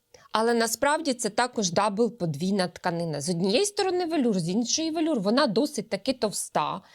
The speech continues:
має гарну, е, щільність і еластан. Зараз я хочу знайти ось на розрізі, щоб вам продемонструвати. Дивіться, це коло кромки, і видно, що ця тканина, де тут початок, де початок? Ось.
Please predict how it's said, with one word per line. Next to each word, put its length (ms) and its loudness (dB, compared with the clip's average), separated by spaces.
має 380 2
гарну, 520 0
е, 220 2
щільність 1000 6
і 200 2
еластан. 460 0
Зараз 280 0
я 100 2
хочу 340 -4
знайти 500 0
ось 260 -2
на 120 0
розрізі, 580 -2
щоб 300 2
вам 300 2
продемонструвати. 960 0
Дивіться, 380 0
це 160 4
коло 300 2
кромки, 640 -2
і 100 4
видно, 420 2
що 240 4
ця 200 0
тканина, 880 -2
де 260 2
тут 260 -4
початок, 800 4
де 160 0
початок? 800 -2
Ось. 440 0